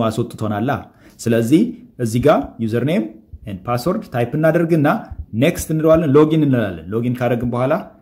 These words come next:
ያለው ስቴፕ በጣም ቀላል ነው። እዚህ ደረጃ ከደረሳችሁ አካውንታችሁን ዲሊት ማድረግ ትችላላችሁ። ለምትፈልጉት ሰው ሼር ብታደርጉ በቀላሉ የተጨናነቀ ሰው፣ አንዳንድ ሰው፣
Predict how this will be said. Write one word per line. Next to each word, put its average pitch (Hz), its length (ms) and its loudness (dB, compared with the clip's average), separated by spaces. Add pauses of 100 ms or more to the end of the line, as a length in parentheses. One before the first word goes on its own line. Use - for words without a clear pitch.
(140)
ያለው 143 280 2
ስቴፕ 107 300 -4
በጣም 104 300 -4
ቀላል 123 340 0
ነው። 147 120 0 (460)
እዚህ 180 240 4
ደረጃ 156 280 6
ከደረሳችሁ 127 680 -2 (260)
አካውንታችሁን 135 800 -4
ዲሊት 139 320 -2
ማድረግ 156 380 2 (240)
ትችላላችሁ። 147 680 0 (340)
ለምትፈልጉት 123 800 0
ሰው 131 220 0 (260)
ሼር 127 260 0
ብታደርጉ 135 480 2 (360)
በቀላሉ 143 440 2 (200)
የተጨናነቀ 139 580 2
ሰው፣ 120 140 -2
አንዳንድ 131 260 2
ሰው፣ 127 160 -2